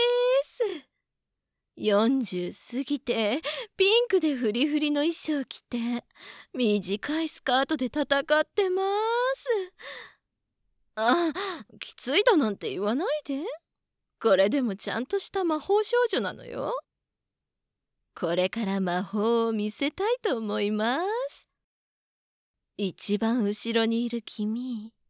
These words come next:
ちょっとこっちに来て。どうしたの？なんだか乗り気じゃないみたいだけど。え？もっと若い子がよかっ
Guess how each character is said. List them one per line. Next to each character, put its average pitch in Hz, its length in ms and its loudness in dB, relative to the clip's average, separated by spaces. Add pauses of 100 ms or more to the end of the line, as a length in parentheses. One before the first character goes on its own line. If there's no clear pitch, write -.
(220)
ち - 120 -4
ょ 175 80 2
っ - 120 0
と 359 140 -4
こ - 160 -4
っ 208 140 -2
ち - 140 -6
に 320 120 0
来 - 120 -14
て。 294 300 -8 (2500)
ど 208 260 4
う 226 80 4
し - 100 -2
た 185 120 -6
の？ 175 200 -10 (580)
な 196 260 2
ん 226 80 2
だ 247 140 -4
か 170 140 -8
乗 170 160 -6
り 196 120 -4
気 - 140 -4
じ 285 120 2
ゃ 277 40 2
な 302 160 2
い 330 80 0
み 247 140 -2
た 196 160 -2
い 196 80 -6
だ - 100 -6
け 220 160 -8
ど。 202 440 -8 (1200)
え？ 151 300 -10 (840)
も 214 240 4
っ 226 60 0
と 202 200 -4
若 214 400 -2
い 523 60 0
子 508 180 0
が 277 120 2
よ 202 100 -2
か - 140 -10
っ - 40 -12